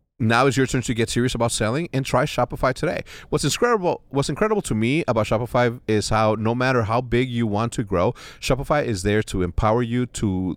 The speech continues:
get the confidence and control to revolutionize, revolutionize your business and get it and take it to the next level. So sign up now for one dollar a month as a trial period at shopify dot com slash eavesdrop. That's E A V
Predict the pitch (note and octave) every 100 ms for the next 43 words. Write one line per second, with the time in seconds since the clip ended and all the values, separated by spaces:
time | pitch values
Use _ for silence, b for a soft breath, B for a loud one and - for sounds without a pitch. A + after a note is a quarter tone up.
0 | F#2 D3+ - C3+ B2 A#2+ A#2 F#2+ - G#2+
1 | G2+ F#2 G#2 B2+ A#2 A#2+ - G#2 C#3 D#3+
2 | E3 D3+ B2 F#2+ D3 F3 A3+ A3+ B B
3 | - A#2 A2+ C#3 F3 F3 A2+ - D3+ G#2
4 | - D3+ - G#2 G#2 - D#3 D#3+ A#2 -
5 | B - - D#3+ F#3 - E3 F3 D#3+ F#3
6 | A#2 G2+ - - A2+ G#2 B2+ D3+ D#3+ F3
7 | A2 G#2 - - - G#2 A#2 - G2+ F2
8 | - F#2 G2 C#3+ - - A2 A2 G#2 -
9 | A#2 A2 - G2+ - F2 - C#3+ - D3
10 | - - - C3 G#2+ G#2+